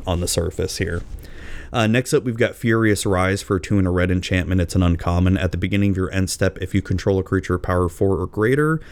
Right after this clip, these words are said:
exile the top card of your library. You may play that card until you exile another card with Furious Rise. Clothy set out to mend the destiny of Theros, her fury guiding every stitch.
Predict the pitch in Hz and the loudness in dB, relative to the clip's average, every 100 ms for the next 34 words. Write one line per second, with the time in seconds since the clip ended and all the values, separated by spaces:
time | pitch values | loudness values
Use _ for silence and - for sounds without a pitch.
0 | - - 123 123 131 120 120 104 - 110 | -20 -4 -2 2 2 2 -2 -6 -2 0
1 | 101 92 90 87 87 90 92 87 - 110 | 2 2 2 2 2 2 2 0 0 2
2 | 113 117 - 107 101 104 98 92 - 95 | 2 0 0 2 2 2 0 0 2 2
3 | 92 95 95 101 101 104 95 95 98 104 | 4 2 0 -2 0 0 2 2 0 0
4 | 127 - 92 90 92 - 92 85 85 - | -2 -2 -2 -2 -4 -4 -2 -2 -2 -2
5 | 110 95 - - - - - - - - | -2 -2 -4 -8 -12 -16 -16 -16 -12 -4
6 | 110 107 117 104 - 104 101 - 104 98 | -2 0 0 -2 0 -2 -2 0 2 4
7 | 98 95 95 92 101 92 87 110 110 110 | 2 2 0 0 0 0 0 0 2 2
8 | 107 - 104 95 98 - 110 110 110 107 | 0 -6 -2 -2 -4 -2 0 2 2 0
9 | 104 98 98 101 95 92 95 92 - - | 0 0 2 0 0 0 -2 -2 -2 -2
10 | 85 - - | -4 -6 -10